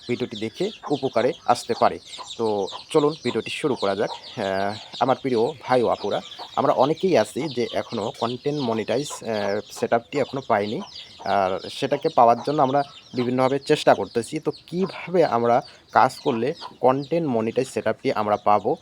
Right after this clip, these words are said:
সেই বিষয় নিয়ে আপনাকে আমি, আহ, সুন্দরভাবে বুঝিয়ে বলবো। যদি আপনারা সম্পূর্ণ ভিডিওটি দেখেন, তাহলে আপনাদের অবশ্যই উপকারে আসবে। আর সেটআপটি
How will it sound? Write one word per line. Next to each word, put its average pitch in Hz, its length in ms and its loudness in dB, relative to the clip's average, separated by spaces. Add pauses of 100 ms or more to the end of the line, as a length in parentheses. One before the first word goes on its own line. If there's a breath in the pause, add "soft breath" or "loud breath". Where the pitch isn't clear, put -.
সেই 151 280 0
বিষয় 123 460 0
নিয়ে 135 280 -2 (160 loud breath)
আপনাকে 135 500 0
আমি, 113 240 2
আহ, 104 880 -4
সুন্দরভাবে 151 540 0
বুঝিয়ে 120 340 -4
বলবো। 117 340 -2 (140)
যদি 120 280 -2
আপনারা 123 340 0
সম্পূর্ণ 135 400 -6
ভিডিওটি 117 340 -6
দেখেন, 113 320 -6
তাহলে 117 300 -4
আপনাদের 117 460 -2
অবশ্যই 139 380 4
উপকারে 123 360 0
আসবে। 113 300 0
আর 135 100 2
সেটআপটি 147 580 2